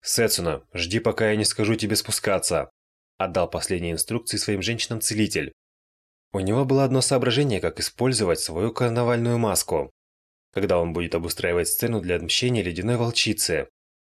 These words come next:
Подойдя к краю обрыва, Киргат во все горло, усиленной его магией, закричал:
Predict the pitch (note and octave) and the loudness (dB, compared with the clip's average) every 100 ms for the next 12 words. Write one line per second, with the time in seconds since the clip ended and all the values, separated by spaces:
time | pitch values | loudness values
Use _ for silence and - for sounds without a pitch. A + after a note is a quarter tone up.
0 | _ _ - F#3+ F#3 - - - G#2 F#2 | _ _ -4 0 2 0 -2 0 2 2
1 | F2 E2+ A#2 A2 E2+ - _ - G2 F2 | 2 2 2 2 0 -2 _ -6 -4 -2
2 | E2+ F2 E2 - E2+ F2+ A2+ G2 - F2+ | -2 -2 -2 -2 -2 2 2 2 -2 -6
3 | - F#2 F2 F2 E2 F2 A#2+ A#2+ A2 A#2 | -8 -6 -4 -2 0 0 0 -2 -2 -2
4 | A#2+ - F2+ C#2+ | -2 0 2 0